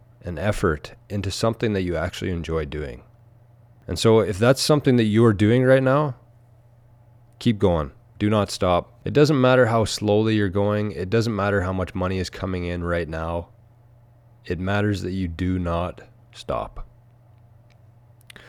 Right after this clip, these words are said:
So we'll leave it there today, and I appreciate everybody who's listening. If you've been getting any sort of value from this, you know what to do. You can find me on Fountain. Search for Beer and Orange. This will pop right up.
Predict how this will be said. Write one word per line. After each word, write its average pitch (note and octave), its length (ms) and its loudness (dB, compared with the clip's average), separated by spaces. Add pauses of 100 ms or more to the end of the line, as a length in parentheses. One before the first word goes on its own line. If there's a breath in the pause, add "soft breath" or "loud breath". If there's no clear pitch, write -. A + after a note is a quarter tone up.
(240 loud breath)
So C#3 360 6
we'll D3 200 8
leave D3 180 6
it A2 80 2
there F2 180 2
today, E2 440 -4
and G#2 180 0
I G#2+ 60 6
appreciate G#2+ 600 6
everybody G2 400 2
who's F2+ 140 0
listening. E2+ 540 -4 (420 loud breath)
If G#2 140 -2
you've B2 120 6
been B2+ 140 4
getting A#2 280 4
any A2+ 120 2
sort G#2 240 2
of F2+ 60 0
value F2+ 320 2
from F2 240 -6
this, E2+ 340 -4 (440)
you F#2+ 100 -4
know F2 120 -2
what E2 160 -2
to - 80 -16
do. D2+ 140 -6
You D#2 200 -6
can E2 160 -8
find F2 280 -2
me E2 240 -4
on D#2+ 200 -6
Fountain. F2 500 -4
Search - 320 -4
for F#2 340 -2
Beer G2 520 0
and F2 180 -6
Orange. G#2 520 -2
This F#2 200 -8
will E2+ 80 -4
pop - 340 -2
right F2 200 0
up. F#2+ 240 -2